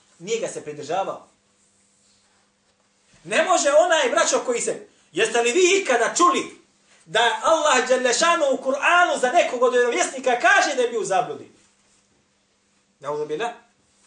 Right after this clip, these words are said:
Jeste li ikad to čuli?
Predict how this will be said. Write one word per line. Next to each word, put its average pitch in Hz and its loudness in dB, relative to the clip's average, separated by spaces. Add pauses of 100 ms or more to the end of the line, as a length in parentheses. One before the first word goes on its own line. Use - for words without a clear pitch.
(1200)
Jeste 160 -6
li 277 -4
ikad 254 -2
to 240 0
čuli? 233 -8